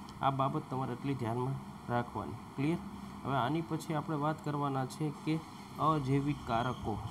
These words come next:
અજૈવિક કારકોની અંદર કોનો સમાવેશ થાય? તો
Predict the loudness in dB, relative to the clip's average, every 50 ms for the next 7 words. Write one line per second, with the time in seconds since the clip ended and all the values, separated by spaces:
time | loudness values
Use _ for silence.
0 | -4 -2 0 0 0 0 2 2 2 2 2 2 0 0 0 2 2 2 2 2
1 | 2 0 2 2 2 2 0 0 -2 -2 0 0 0 2 0 2 2 2 2 4
2 | 4 2 2 2 0 -2 -4 0 0 2 2 2 0 0 -2 -4 -6 -4 -6 -6